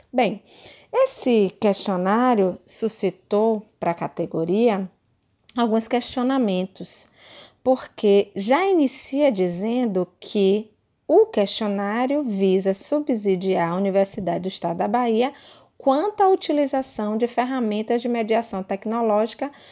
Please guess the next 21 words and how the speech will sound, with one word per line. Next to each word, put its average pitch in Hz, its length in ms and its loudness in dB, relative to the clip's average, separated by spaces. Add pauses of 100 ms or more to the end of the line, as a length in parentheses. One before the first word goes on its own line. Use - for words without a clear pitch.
(200)
nos 330 280 0
cursos 262 380 -4
presenciais, 294 1040 0
de 247 140 0
acordo 254 500 0
com 262 100 -6
a 254 40 0
legislação 247 720 0
vigente. 226 680 -4 (600)
Então, 254 240 -2 (500)
já 359 280 2 (200)
no 415 100 0
primeiro 415 540 4
parágrafo, 220 580 2
já 254 240 0
na 381 120 0
apresentação 240 560 0
do 208 100 -2
formulário, 240 640 0
já 277 200 0
sugere 262 840 2